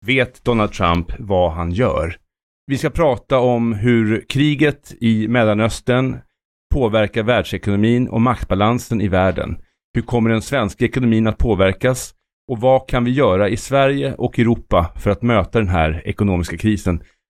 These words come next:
Trump-krisen tjugohundratjugosex? Detta ska vi prata om idag i ett liveavsnitt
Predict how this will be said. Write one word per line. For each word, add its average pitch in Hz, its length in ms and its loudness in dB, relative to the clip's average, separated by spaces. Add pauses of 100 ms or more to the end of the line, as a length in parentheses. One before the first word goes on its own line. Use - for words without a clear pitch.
(140)
Trump-krisen 87 880 -2
tjugohundratjugosex? 90 800 -4 (600)
Detta 135 240 0
ska 147 100 0
vi 139 80 2
prata 120 320 0
om 110 60 -4
idag 110 420 2
i - 100 -8
ett 104 120 -6
liveavsnitt 117 800 0